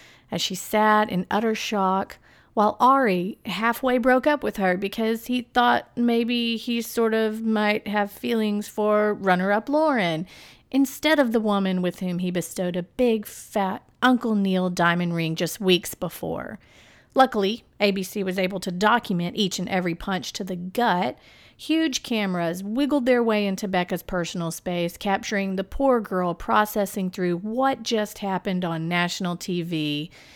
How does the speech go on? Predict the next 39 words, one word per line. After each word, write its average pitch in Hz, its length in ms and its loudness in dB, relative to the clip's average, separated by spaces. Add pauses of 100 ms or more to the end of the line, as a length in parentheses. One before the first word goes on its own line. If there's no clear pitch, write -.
(200)
in 180 80 -2
front 196 220 -2
of 214 80 0
her 214 100 2
mom, 180 540 0
friends, 175 680 -4 (360)
and 180 80 2
that 175 100 2
one 220 220 4
ex-boyfriend 190 720 0
dude 175 260 2
who 170 160 -4
flew 277 380 -2
all 247 100 6
the 233 80 2
way 214 140 2
to 208 80 -2
Peru 180 400 0
to 175 200 -6
profess 190 440 -4
his 185 180 -6
feelings 165 560 -4
at 160 100 -4
the 180 60 -4
apartment 175 400 0
complex. 156 540 -6 (360)
We 247 140 2
saw 220 240 2
every 240 420 0
smudge 214 480 -2
of 226 120 -4
mascara 170 840 -2
and 175 220 -6
every 202 420 0
contortion 165 760 -4
of 165 140 -4
her 165 100 -4
devastated 196 680 -4
face 165 520 -4